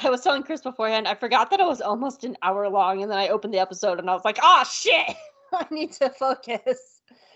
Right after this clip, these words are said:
I can't, I got so used to, like, the twenty, like, four minute format, and I opened this and it's, like,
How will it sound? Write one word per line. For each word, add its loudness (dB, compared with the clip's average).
I 0
can't, 2
I 0
got 2
so -2
used -8
to, -4
like, -4
the -10
twenty, -4
like, -2
four -4
minute -6
format, 2
and -2
I -4
opened -8
this -8
and -8
it's, -10
like, -6